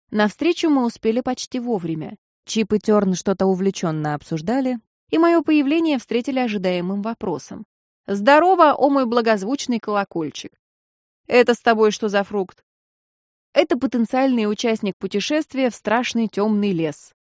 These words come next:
представила я Солому. «Если вы не будете против, я бы взяла его в группу».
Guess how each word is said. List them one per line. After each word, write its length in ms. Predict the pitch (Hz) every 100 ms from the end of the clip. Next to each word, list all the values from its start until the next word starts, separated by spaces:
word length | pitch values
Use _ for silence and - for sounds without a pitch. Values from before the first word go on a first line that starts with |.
| _
представила 680 | 190 170 - - 170 220 220
я 160 | 196
Солому. 600 | 190 202 190 160 - - _ _ _ _ _
«Если 320 | 214 202 226
вы 100 | 214
не 100 | 214
будете 340 | 208 196 190 202
против, 360 | 226 330 330
я 140 | - 233
бы 100 | 233
взяла 320 | 226 247 311
его 240 | 311 240
в 80 | 240
группу». 500 | 220 170 - 208 190